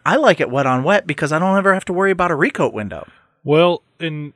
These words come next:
Speaker 2: you know, just on the end on the wet on dry, too, sometimes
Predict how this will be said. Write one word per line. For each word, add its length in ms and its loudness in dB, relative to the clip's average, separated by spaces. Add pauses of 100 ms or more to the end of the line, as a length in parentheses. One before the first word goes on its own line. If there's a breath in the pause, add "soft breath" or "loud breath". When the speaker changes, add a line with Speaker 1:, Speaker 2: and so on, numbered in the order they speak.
(120)
Speaker 2:
you 140 -6
know, 160 0
just 320 -4
on 420 -2
the 120 -4
end 260 -4
on 100 -2
the 100 -4
wet 200 0
on 100 -2
dry, 300 0
too, 580 -2
sometimes 340 -2